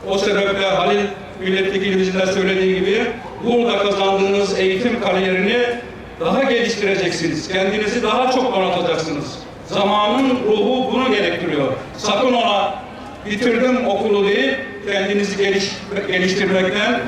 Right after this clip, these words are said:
kendinize yatırım yapmaktan geri durmayın.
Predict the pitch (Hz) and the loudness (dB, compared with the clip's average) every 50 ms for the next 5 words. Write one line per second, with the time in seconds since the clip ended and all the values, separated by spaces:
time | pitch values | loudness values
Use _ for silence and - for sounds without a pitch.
0 | - - - - 190 190 190 196 196 202 196 196 202 202 196 190 185 185 196 196 | -6 -6 -4 -2 0 2 2 2 2 2 0 0 0 0 0 2 2 2 0 0
1 | 202 202 202 196 - - - 185 185 180 180 180 190 190 190 220 220 220 220 220 | 0 0 -2 -4 -6 -6 -4 -2 0 0 0 0 0 0 0 0 0 0 2 0
2 | 220 214 - - - - - - 202 208 208 208 202 190 202 190 170 165 151 135 | 0 -2 -4 -8 -10 -12 -4 0 2 4 4 4 4 2 2 2 2 0 0 0
3 | 127 | -2